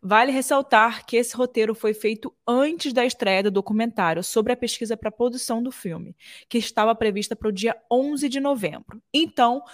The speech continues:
o que a gente falar aqui é baseado em entrevistas, matérias e documentos públicos disponíveis na internet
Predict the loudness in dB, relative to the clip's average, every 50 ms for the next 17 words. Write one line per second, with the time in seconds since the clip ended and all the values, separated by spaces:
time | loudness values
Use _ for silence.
0 | -20 -14 -8 -8 -6 -2 0 0 2 2 0 -2 -4 -6 -2 0 2 4 4 4
1 | 2 0 -4 -2 -2 0 2 2 2 2 2 0 0 0 0 -2 -6 -6 -6 -6
2 | -6 -4 -2 -2 -2 -2 -2 -4 -4 -4 -4 -6 -6 -4 -6 -4 -4 -4 -4 -2
3 | 0 2 2 2 2 0 -2 -2 -6 -6 -2 0 0 0 0 -2 -2 -2 -4 -4
4 | -4 -8 -12 -12 _ _ -2 0 0 0 -2 -2 -2 -2 -2 -2 -4 -4 -2 0
5 | 0 0 0 0 0 0 0 -2 0 -2 -4 -4 -4 -2 -2 0 0 0 -2 -4
6 | -4 -8 -10 -10 -12